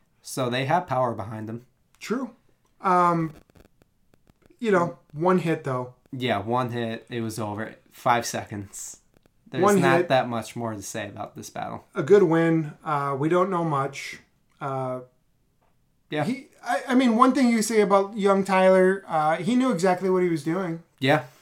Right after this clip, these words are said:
Speaker 1: he did.
Speaker 2: Uh, he had a game plan. He executed it. Uh, I love that he mentioned that the bot left the, the box the same way it came in.
Speaker 1: Yeah.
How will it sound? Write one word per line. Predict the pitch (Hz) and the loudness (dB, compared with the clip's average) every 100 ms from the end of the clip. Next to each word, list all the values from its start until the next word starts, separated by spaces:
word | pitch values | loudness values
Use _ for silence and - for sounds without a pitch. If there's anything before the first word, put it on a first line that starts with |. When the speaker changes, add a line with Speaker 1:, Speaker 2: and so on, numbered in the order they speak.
| _ | _
Speaker 1:
he | 143 | -6
did. | 139 | -2
Speaker 2:
Uh, | 160 | 0
he | 175 | 0
had | 190 | 0
a | 196 | 0
game | 165 175 175 | -2 -4 -4
plan. | 185 185 | -2 -2
He | 175 165 | 0 0
executed | 165 - - 185 175 180 | -2 -4 -4 0 2 2
it. | 180 185 _ _ _ _ | 0 -2 _ _ _ _
Uh, | 147 143 147 156 - | -2 0 0 -2 -4
I | 156 | -2
love | 160 170 170 | -2 -2 0
that | 165 | 0
he | 160 | 2
mentioned | 160 160 170 156 | 0 -2 -2 -2
that | 147 | -4
the | 147 | -4
bot | 143 143 139 - | -2 -2 -4 -8
left | 147 151 156 - | -6 -6 -6 -8
the, | 156 147 110 | -6 -6 -8
the | 147 135 | -10 -6
box | 139 135 143 - | -2 -2 -4 -10
the | 143 | -10
same | - 147 147 | -6 -6 -4
way | 143 | -4
it | 147 | -6
came | - 147 135 | -8 -6 -4
in. | 143 143 143 | -4 -4 -4
Speaker 1:
Yeah. | 123 117 98 | -4 -2 -4